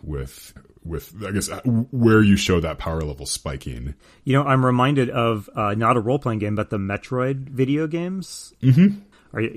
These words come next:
Speaker 2: you guys familiar with those? Chris, I know you're familiar with those
Speaker 1: Yeah.
Speaker 2: guys.
Speaker 1: <laughs> Yeah.
Speaker 2: Uh, well, the, the, one of the conceits of Metroid is that in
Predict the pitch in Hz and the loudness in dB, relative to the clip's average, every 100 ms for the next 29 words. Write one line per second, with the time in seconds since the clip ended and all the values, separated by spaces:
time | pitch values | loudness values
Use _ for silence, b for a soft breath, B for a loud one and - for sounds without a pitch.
0 | 117 110 110 120 110 110 113 120 120 - | -2 0 -2 -2 -2 -2 -2 -2 -6 0
1 | 143 131 117 104 98 92 90 - 92 92 | 0 0 -2 -2 -4 -6 -10 -14 -12 -10
2 | 110 107 101 - - - 208 147 123 - | -2 0 2 0 -6 -2 -2 -2 -6 -8
3 | B 135 B B 147 117 131 139 131 135 | B -16 B B 0 0 2 2 4 2
4 | 135 - 143 123 120 117 120 143 131 131 | 0 -6 -2 2 2 2 2 2 2 0
5 | 120 - 170 147 117 107 113 - 117 101 | -2 -2 -2 -2 -2 -2 -4 -4 -4 -4
6 | 123 110 95 104 101 110 107 104 101 | -6 -6 -4 -4 -4 -4 -4 -4 -8